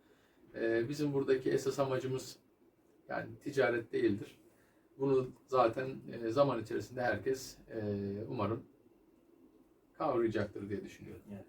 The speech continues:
Speaker 1: Evet.
Speaker 2: Şimdi, e, sen de tabii bunun hakkında ölçümler yapıyorsun.
Speaker 1: Evet.
Speaker 2: E, işte bu <clears throat> malzeme ile ilgili daha sıkı, e,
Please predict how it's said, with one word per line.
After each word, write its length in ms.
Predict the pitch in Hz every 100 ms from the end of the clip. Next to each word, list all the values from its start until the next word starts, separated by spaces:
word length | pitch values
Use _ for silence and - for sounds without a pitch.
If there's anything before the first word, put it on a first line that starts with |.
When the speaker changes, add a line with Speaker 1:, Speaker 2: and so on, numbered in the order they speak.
| - -
Speaker 1:
Evet. 140 | 117 - - _ -
Speaker 2:
Şimdi, 320 | - 156 170
e, 640 | 180 - _ _ - -
sen 300 | - 143 147
de 80 | 135
tabii 320 | 131 120 110
bunun 180 | 123 127
hakkında 440 | 123 - 120 127 143
ölçümler 520 | 117 117 120 120 -
yapıyorsun. 720 | 123 127 - 110 - 110 110 131
Speaker 1:
Evet. 360 | 110 101 107 104
Speaker 2:
E, 140 | 95 - 90 -
işte 220 | - 110 165 -
bu 140 | 127 117 -
<clears throat> 80 |
malzeme 440 | 110 113 113 120 117
ile 120 | 107
ilgili 500 | 104 107 107 104 110 113 107
daha 320 | 110 117 113
sıkı, 320 | - - -
e, 320 | 113 104 107